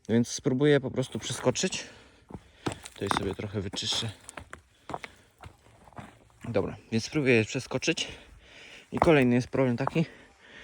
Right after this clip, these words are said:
że tu jest mocny dosyć trawers, więc trzeba uważać, wbije się pewnie gdzieś tutaj. No i taki mam plan, żeby stąd już wybić się i wylądować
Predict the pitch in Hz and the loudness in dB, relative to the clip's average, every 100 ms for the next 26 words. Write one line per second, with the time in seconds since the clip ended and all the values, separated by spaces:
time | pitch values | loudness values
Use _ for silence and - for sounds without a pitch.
0 | - - 131 - 139 123 147 147 135 127 | -12 -2 2 6 6 6 0 2 2 2
1 | - - - 131 123 156 - - - - | 0 -8 -2 0 2 0 -4 -16 -20 -20
2 | _ _ _ _ _ - - - - 123 | _ _ _ _ _ -20 -20 -20 -6 -4
3 | 120 127 104 120 123 147 - - - 113 | 0 2 4 4 4 2 -2 -12 -12 -4
4 | 117 110 - - 110 107 - - 120 113 | -2 -2 -4 -2 2 2 -2 -4 -2 0
5 | 170 - _ _ _ _ - - - - | 0 -4 _ _ _ _ -20 -20 -20 -20
6 | - - 139 147 143 - 123 123 113 131 | -12 -2 2 2 0 0 2 4 2 2
7 | 135 113 113 117 - - - 165 165 - | 2 2 2 0 -6 -10 0 4 4 2
8 | - - _ - - - _ 113 113 120 | -8 -20 _ -20 -20 -20 _ -4 -4 0
9 | 143 143 131 160 - 113 127 127 135 131 | 0 0 0 2 2 4 4 6 6 4
10 | - | 0